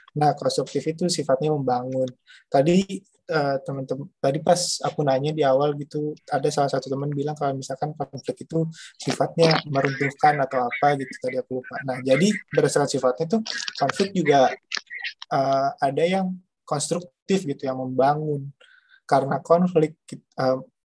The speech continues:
antara dua pihak bisa jadi damai, bisa jadi solid lagi antara satu sama lain. Itu kan sebenarnya konflik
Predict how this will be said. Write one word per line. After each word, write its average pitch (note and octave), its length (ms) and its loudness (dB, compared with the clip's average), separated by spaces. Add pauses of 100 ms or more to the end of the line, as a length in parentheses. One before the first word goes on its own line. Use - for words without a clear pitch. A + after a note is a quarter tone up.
antara C#3 360 2
dua C3+ 240 -4
pihak E3 320 2 (1080)
bisa C#3+ 240 4
jadi C#3 200 2
damai, B2+ 520 0
bisa C#3+ 320 2
jadi D#3 280 4 (280)
solid C#3+ 480 4
lagi C3+ 320 2
antara B2+ 240 -6
satu C3 240 -6
sama C3 320 -2
lain. C3+ 160 -6
Itu - 80 -10
kan F3+ 160 0
sebenarnya E3+ 480 -2
konflik C#3 480 -4